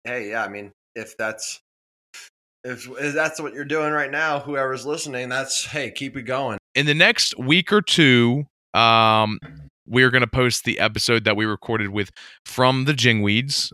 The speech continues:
Speaker 2: Um, that was a great conversation we had with those guys. And then also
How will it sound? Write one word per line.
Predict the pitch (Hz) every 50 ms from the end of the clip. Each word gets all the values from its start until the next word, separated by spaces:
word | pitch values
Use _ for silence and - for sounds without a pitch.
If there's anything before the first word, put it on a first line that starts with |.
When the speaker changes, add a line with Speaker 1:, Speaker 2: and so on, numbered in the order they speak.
| _ -
Speaker 2:
Um, | - 104 104 104 101 101 101 101
that | 101 95
was | 90 101
a | 104 101
great | 95 - - 104 101 98 -
conversation | - 104 101 98 98 - 101 95 - 107
we | 98
had | 95 95
with | 95 98
those | 123 143 135
guys. | 131 147 139 139 135 131 127 120 - - - - - - - _
And | - 127 131
then | 131 127 - - -
also | 135 160 175 175 156 - - - 151 139 135 127 123 120 117 110 -